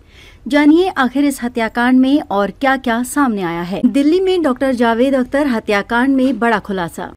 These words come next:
इस मामले में नर्स के साथ अवैध संबंध की बात सामने आई। दिल्ली पुलिस ने मुख्य आरोपित को गिरफ्तार कर लिया है।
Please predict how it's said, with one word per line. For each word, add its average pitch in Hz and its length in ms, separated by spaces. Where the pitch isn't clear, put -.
इस 285 200
मामले 285 340
में 339 140
नर्स 254 280
के 262 120
साथ 254 280
अवैध 220 300
संबंध 247 480
की 247 160
बात 208 320
सामने 220 400
आई। 151 260
दिल्ली 294 260
पुलिस 349 340
ने 339 140
मुख्य 262 460
आरोपित 240 520
को 277 320
गिरफ्तार 240 480
कर 214 160
लिया 185 200
है। 185 280